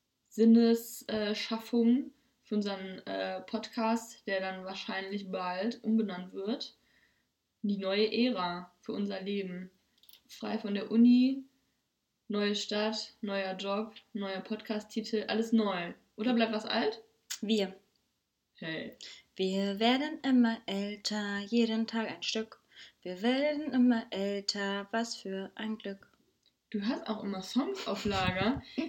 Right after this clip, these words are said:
Speaker 1: Ich hatte einmal während der Masterarbeit den Plan mit meinem, ähm, Mitschreiber, dass wir nur noch in Songzitaten miteinander sprechen. <laughs> Also, wenn man sonst nichts zu tun hat.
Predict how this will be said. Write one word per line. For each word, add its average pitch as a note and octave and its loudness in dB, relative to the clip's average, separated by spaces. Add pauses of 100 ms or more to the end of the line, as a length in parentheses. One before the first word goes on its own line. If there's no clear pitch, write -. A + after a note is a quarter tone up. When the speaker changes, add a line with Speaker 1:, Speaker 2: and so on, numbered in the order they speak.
(120)
Speaker 1:
Ich B3+ 2
hatte E4 2
einmal B3+ 6
während A#3+ 6
der C#4+ 8
Masterarbeit A3 4
den A3 2
Plan G#3 0
mit G#3 -2
meinem, G3 -6
ähm, F#3+ -12
Mitschreiber, G#3 -2 (360)
dass G#3 -2
wir G3 2
nur A3 6
noch G#3+ 2
in G3+ -2
Songzitaten G#3+ 4
miteinander G3+ 4
sprechen. B3 6 (340)
<laughs> C#4+ 4 (640)
Also, F#3 -4
wenn F#3 -2
man F#3 -4
sonst G3+ 0
nichts A#3 6
zu G#3+ 2
tun B3+ 10
hat. F#4+ 8